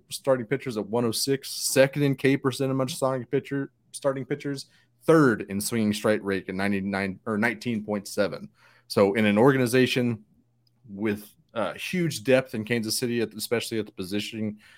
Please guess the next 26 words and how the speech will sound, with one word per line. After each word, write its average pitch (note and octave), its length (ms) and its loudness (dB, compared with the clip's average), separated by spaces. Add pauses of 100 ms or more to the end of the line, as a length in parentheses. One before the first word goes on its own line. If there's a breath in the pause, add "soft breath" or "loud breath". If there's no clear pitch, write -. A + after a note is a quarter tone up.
(140 loud breath)
of G2+ 300 4
pitcher, C#3+ 400 0 (420 soft breath)
he's A2+ 220 0
going A#2 320 2
to G#2+ 160 -8
get A2 300 -2 (100)
a G2 100 -2
little A2 320 0
less A2+ 160 4
shine A2 400 0
than A2+ 100 -2
all A2+ 140 0
the A2 100 -2
big A2 240 -2
names A2+ 300 -2
guys A#2 380 0
are, A#2 280 0
but G#2 120 -6
he's G2+ 140 -6
twenty-two C#3+ 440 -4
years A2+ 300 0
old, G#2+ 340 0 (460 soft breath)
uh, F#2 260 0 (140)
got A2+ 160 2
a - 20 2
left-handed G#2+ 720 0